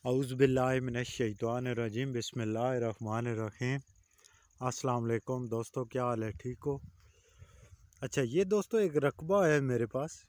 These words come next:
ये आप रकबा check करें ना, ये आप रकबा check करें। ये भजन एक सौ सताई कनाल रकबा है। ये मौजा दीवाल तहसील सुहावा ज़िला झेलम,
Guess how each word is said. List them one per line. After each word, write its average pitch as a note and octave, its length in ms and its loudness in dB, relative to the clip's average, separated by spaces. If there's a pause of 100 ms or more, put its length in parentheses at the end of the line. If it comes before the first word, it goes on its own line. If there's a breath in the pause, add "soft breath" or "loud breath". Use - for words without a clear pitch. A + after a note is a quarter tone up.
(680)
ये B2+ 140 -2
आप A#2+ 180 -2
रकबा A#2+ 340 -8
check G#2 300 -10
करें G2 180 -12
ना, F#2+ 140 -14 (1500)
ये A2 140 -8
आप G2 220 -8
रकबा G#2 320 -16
check - 220 -20
करें। - 200 -20 (1400)
ये G#3+ 100 0
भजन G#3+ 340 -2 (100)
एक G3 180 0
सौ F#3 160 0
सताई F#3 320 2
कनाल B2 400 2
रकबा C#3 320 -2
है। E3 120 -2 (1040 soft breath)
ये E3+ 200 6
मौजा E3 360 8 (120)
दीवाल D#3+ 520 6 (1000 soft breath)
तहसील D#3+ 500 6
सुहावा C#3 460 4 (160)
ज़िला C#3 340 2
झेलम, G#2 380 0